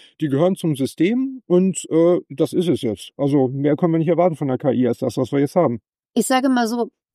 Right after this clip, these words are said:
Speaker 2: das ist immer so die Frage, inwieweit man jetzt schon in den Modellen direkt drinsteckt oder ob es auch Bereiche gibt, wo natürlich Leute schon mit, ich sag mal, Anthropic oder was auch immer, halt K I haben, die moni-, manipulativ unterwegs ist,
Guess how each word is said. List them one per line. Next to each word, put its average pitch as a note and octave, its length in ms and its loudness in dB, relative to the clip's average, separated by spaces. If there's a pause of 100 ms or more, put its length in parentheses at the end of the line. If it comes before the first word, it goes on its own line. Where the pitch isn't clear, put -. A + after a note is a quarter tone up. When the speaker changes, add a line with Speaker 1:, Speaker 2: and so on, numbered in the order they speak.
(120)
Speaker 2:
das C#4 120 2
ist - 140 -6
immer A3 160 2
so G3+ 80 -4
die G3+ 100 -2
Frage, G3+ 360 -2
inwieweit F#3 580 0
man F3+ 160 -2
jetzt F3 180 -2
schon F3+ 220 -4
in E3+ 100 -6
den F3 160 0
Modellen E3+ 440 -2
direkt D#3 360 -6
drinsteckt G#3 400 -2
oder E3+ 340 2 (340)
ob - 160 0
es F#3 180 -4
auch D#3+ 220 0
Bereiche E3+ 420 -2
gibt, E3+ 220 -4
wo F3 80 0
natürlich E3+ 420 -4
Leute E3 320 -2
schon E3+ 320 0
mit, D#3+ 300 0
ich D#3+ 120 -8
sag E3+ 120 -2
mal, D#3 100 0
Anthropic F#3 500 -2
oder D#3+ 460 0
was D#3+ 340 -2
auch E3 100 -4
immer, G#3 280 2 (320)
halt F3 180 2
K F#3+ 140 -4
I F#3 220 -2
haben, G3+ 320 2
die E3+ 140 2
moni-, E3+ 300 2 (120)
manipulativ F3 840 -2
unterwegs F#3 640 0
ist, F#3+ 260 -2